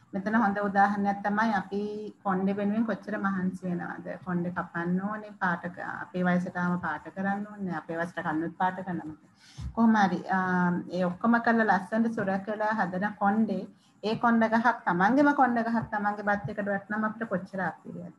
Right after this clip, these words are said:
ඊළඟට නියපොතු කපලා නියපොතු ටික අයින් කරනකොට අපිරිය හිතෙනවා නියපොතු ටික දිහා බලලා. දත්, ස්කින්, ආ, ඒ ටික ඒ වගේ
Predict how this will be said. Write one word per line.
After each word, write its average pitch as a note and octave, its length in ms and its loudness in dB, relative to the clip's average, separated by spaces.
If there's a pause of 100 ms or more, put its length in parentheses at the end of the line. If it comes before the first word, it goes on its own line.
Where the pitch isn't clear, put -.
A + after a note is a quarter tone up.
(500)
ඊළඟට A3+ 440 2
නියපොතු G#3 400 2
කපලා A#3 480 6 (320)
නියපොතු G#3+ 380 -6
ටික A3+ 180 0
අයින් G#3+ 240 4
කරනකොට A#3+ 420 4
අපිරිය G3 340 2
හිතෙනවා C4+ 380 6
නියපොතු A3 400 6
ටික F#3+ 240 -4 (120)
දිහා F#3+ 280 2
බලලා. F3 360 -4 (380)
දත්, G3 280 8 (680)
ස්කින්, G#3+ 360 0 (440)
ආ, F#3 480 -2 (220)
ඒ F#3+ 160 -2
ටික F3+ 240 -6
ඒ F3 220 -4
වගේ F3+ 420 -2